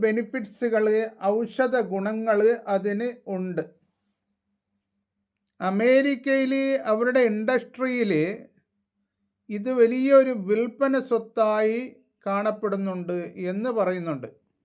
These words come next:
പക്ഷേ മൈലാഞ്ചി ഉപയോഗിക്കുമ്പോൾ അത് ഒറിജിൻ ആയിരിക്കണം, അസിലി ആയിരിക്കണം. ഒരിക്കലും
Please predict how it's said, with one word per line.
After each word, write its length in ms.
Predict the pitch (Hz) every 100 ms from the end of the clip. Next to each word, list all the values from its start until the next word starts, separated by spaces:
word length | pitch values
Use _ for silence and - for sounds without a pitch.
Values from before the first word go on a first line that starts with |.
| _ _ _ _ _ _ _ _ _ _ _ _ -
പക്ഷേ 340 | 185 180 226 240 269 262 190
മൈലാഞ്ചി 680 | 190 202 220 240 269 285 277 233
ഉപയോഗിക്കുമ്പോൾ 1000 | 208 226 240 254 254 254 233 214 190 156 175 202 - _ _ _ _ _ _ _ _ _ _ _ _ _ _ 180
അത് 220 | 196 233 254 269 262 190
ഒറിജിൻ 540 | 214 240 233 - 285 311 277 220
ആയിരിക്കണം, 560 | 208 190 185 165 143 156 160
അസിലി 400 | 156 - 269 302 220
ആയിരിക്കണം. 520 | 202 180 170 170 131 107 - _ _ _ _ _ _ _ _ _ _ _ _ _ _ -
ഒരിക്കലും 680 | 202 233 220 277 269 269